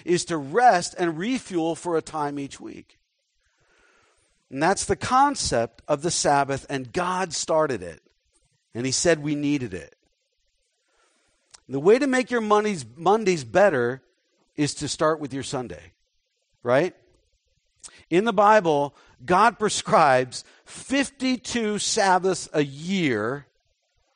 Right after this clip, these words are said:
right, as part of our soul care plan. And I really do believe that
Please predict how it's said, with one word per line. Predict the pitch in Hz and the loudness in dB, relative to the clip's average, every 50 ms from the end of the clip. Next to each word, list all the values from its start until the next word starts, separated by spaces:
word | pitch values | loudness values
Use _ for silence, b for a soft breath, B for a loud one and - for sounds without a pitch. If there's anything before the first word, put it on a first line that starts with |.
| _ _ | _ _
right, | 135 151 160 175 220 254 196 b b b b | 4 6 6 6 6 4 -2 b b b b
as | - 156 156 - | -2 -2 -2 -2
part | - - 214 226 220 | 0 2 4 4 4
of | 220 180 185 | 4 4 4
our | 185 196 | 4 2
soul | 180 - - - - 208 208 202 196 | 2 0 -2 2 4 6 6 6 4
care | - - 175 190 175 175 | 2 -2 -2 0 2 0
plan. | 170 - - 208 202 196 170 123 104 90 - _ _ _ _ _ _ _ _ _ _ _ _ _ _ _ | 0 -2 -2 -2 -2 -2 -2 -4 -4 -6 -8 _ _ _ _ _ _ _ _ _ _ _ _ _ _ _
And | - 139 151 | -4 -2 0
I | 170 | 0
really | 190 190 208 254 285 302 302 294 | 0 0 0 2 2 2 2 2
do | 226 285 294 277 | 2 0 -2 0
believe | 220 240 233 214 214 202 165 147 139 | 2 2 2 2 2 2 2 2 2
that | 123 160 147 | 2 0 0